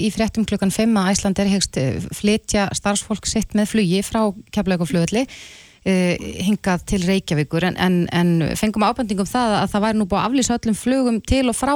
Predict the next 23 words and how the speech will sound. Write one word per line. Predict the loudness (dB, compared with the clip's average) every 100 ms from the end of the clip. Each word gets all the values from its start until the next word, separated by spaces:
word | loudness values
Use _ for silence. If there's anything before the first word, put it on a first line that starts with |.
| 2
Reykjavík. | 0 -2 0 -2 0 -2
Er, | -4 -14 -16 -2
gengur | -2 0 0
betur | -2 -2 -2 0
að, | 0
að, | -2 -2 -2
að | -2
ferja | -2 -2
fólki | -2 -2
frá | -4
Keflavík | -2 -2 0 -2 0
með | 0 2
flugi | 2 2
heldur | 2 0 0
en, | -2 -6 -18 -20 -20 -8 -6
heldur | -2 0
en, | 0
eh, | 0 -4 -6 -10 -12 -12 0
á | 2
aðra | 4 2
staði | 2 2 2
á |
landinu? | 2 2 0